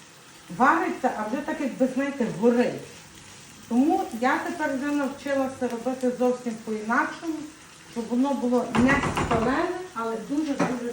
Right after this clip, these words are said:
смачне. Я, кавалерка, даю сіль, сіль,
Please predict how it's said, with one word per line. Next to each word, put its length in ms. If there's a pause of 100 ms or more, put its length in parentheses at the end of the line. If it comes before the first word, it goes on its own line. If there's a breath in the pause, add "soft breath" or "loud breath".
(160)
смачне. 500 (760)
Я, 180
кавалерка, 640
даю 220 (380)
сіль, 300 (2750)
сіль, 560